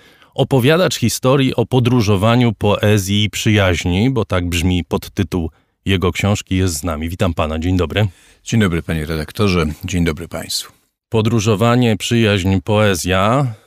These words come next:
Speaker 1: o tym, y, jest, y, wiele w pańskiej książce, chociaż podobno Gombrowicz poezji nie lubił. Nie wiem, być może
Speaker 2: No, w, w każdym razie prowokował i pisał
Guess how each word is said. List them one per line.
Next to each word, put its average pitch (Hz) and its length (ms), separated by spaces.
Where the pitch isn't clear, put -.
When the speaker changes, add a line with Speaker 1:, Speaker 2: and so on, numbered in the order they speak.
Speaker 1:
o 113 140
tym, 113 340
y, 92 120
jest, 104 600
y, 98 340
wiele 95 440
w - 80
pańskiej 92 520
książce, 95 560
chociaż - 220
podobno 104 380
Gombrowicz 104 480
poezji 101 380
nie 104 140
lubił. 101 440
Nie 104 140
wiem, 87 160
być 95 180
może 98 400
Speaker 2:
No, - 140
w, 165 240
w - 120
każdym 147 380
razie 135 280
prowokował 113 840
i 98 140
pisał 98 480